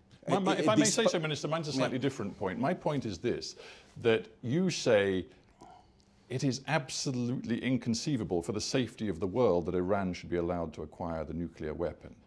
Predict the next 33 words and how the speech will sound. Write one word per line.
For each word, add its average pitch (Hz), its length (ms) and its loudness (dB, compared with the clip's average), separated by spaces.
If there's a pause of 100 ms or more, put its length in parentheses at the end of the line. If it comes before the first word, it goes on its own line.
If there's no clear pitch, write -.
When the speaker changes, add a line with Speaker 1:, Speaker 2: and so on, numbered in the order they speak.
(320)
Speaker 1:
Well, 85 400 -2
many 127 260 2
nations 123 420 2
have 104 200 0
nuclear 87 380 -2
weapons. 107 560 -4 (140)
If 202 380 0 (100)
Iran 123 680 4 (160)
were 135 400 4 (140)
to 92 160 -6
acquire 85 580 -4 (100)
the 90 80 -4
nuclear 87 420 -4
weapon, 120 480 -2 (360)
the 135 100 4
world 143 480 8
would 143 180 -2
have - 380 -6
to 151 80 -4
contain 139 960 -4 (360)
Iran. 82 600 -2 (300)
And 127 100 2
it 127 100 2
seems 180 360 2
to 147 100 -2
me, 120 240 4
given 135 600 2
how 117 520 0
the 107 80 -2
world 95 400 4
works, 85 480 -4
it 170 140 -2
is 120 260 2